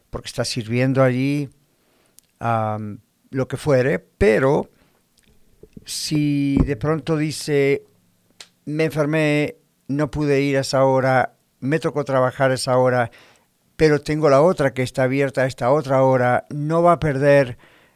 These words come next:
el hilo del mensaje, como por ejemplo estamos hablando ahora de los atributos de Dios, lo estamos haciendo, estamos haciéndolo una serie.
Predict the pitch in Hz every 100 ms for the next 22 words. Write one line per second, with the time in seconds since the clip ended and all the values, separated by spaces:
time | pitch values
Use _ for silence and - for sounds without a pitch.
0 | _ _ 131 123 147 147 139 131 123 117
1 | - 110 - 123 - 113 110 113 - 123
2 | 117 120 113 107 120 - 113 117 110 113
3 | 113 117 117 117 113 117 - 113 107 107
4 | 101 107 - 107 123 131 139 123 120 135
5 | 135 127 120 117 - 117 120 123 120 120
6 | - 139 127 123 - - 131 123 120 120
7 | 113 - 151 127 113 127